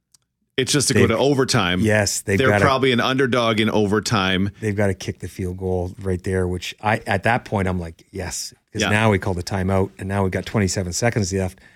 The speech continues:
Speaker 2: to get our points back and win the game. It didn't work out. We threw a long ball to, to Nick, which would have put us in field goal range.
Speaker 1: Yep.
Speaker 2: And, um, it didn't work out.
Speaker 1: Yeah, uh, that's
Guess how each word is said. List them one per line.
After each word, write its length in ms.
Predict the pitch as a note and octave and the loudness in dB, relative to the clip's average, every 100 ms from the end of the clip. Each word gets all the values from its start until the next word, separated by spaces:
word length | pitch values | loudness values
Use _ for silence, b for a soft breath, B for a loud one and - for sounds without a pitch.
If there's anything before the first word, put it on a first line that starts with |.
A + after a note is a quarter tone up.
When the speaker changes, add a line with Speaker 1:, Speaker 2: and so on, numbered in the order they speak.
| b - | b -12
Speaker 2:
to 80 | |
get 140 | F2 F#2 | -2 2
our 160 | A2 | 2
points 340 | A#2 G#2 F#2 - | 2 0 0 -2
back 280 | - F#2 F2+ | -6 -6 -6
and 100 | F#2 | -4
win 120 | F#2 | -2
the 80 | F2 | 0
game. 420 | G2+ G2+ F#2+ F2+ b b b b _ | 2 2 2 0 b b b b _
It 80 | C#3 | 0
didn't 200 | B2+ G#2 | 2 4
work 240 | G2 - | 2 0
out. 240 | F#2+ F2+ - _ _ _ _ | -4 -6 -10 _ _ _ _
We 80 | G#2 | -10
threw 220 | - G2 | -4 -4
a 20 | |
long 220 | F#2+ F#2 F2 | -2 -2 -4
ball 220 | F#2 F2 | -6 -6
to, 300 | F#2+ F#2 F#2+ _ | -6 -8 -8 _
to 80 | - G2 | -10 -4
Nick, 280 | F#2+ F#2+ | -2 -4
which 240 | - F#2+ - | -10 -14 -12
would 80 | F#2+ | -12
have 80 | |
put 120 | - F#2+ | -10 -8
us 140 | - | -8
in 120 | F#2+ | -8
field 200 | F2+ G2 | -8 -8
goal 160 | G2 F#2+ | -8 -6
range. 400 | F#2+ G2 F#2+ - _ _ _ | -6 -6 -10 -14 _ _ _
Speaker 1:
Yep. 220 | G2 F2+ - _ - | -2 -2 -6 _ -10
Speaker 2:
And, 460 | G2 F#2 F#2 F2+ | -6 -4 -6 -6
um, 480 | F#2 F2+ F2+ F2+ F2 - _ _ _ _ _ _ - - | -6 -6 -8 -10 -16 -20 _ _ _ _ _ _ -20 -14
it 80 | F#2+ | -8
didn't 180 | G2 | -4
work 180 | F#2+ F#2 | -4 -2
out. 160 | A#2+ - _ _ b b b b b b b _ _ _ | -4 -6 _ _ b b b b b b b _ _ _
Speaker 1:
Yeah, 300 | A#2+ G#2+ E2+ - - | 0 0 -2 -8 -2
uh, 280 | G#2+ A2+ A2+ | 0 2 0
that's 440 | A2+ A2+ C3 - | -2 -2 0 -2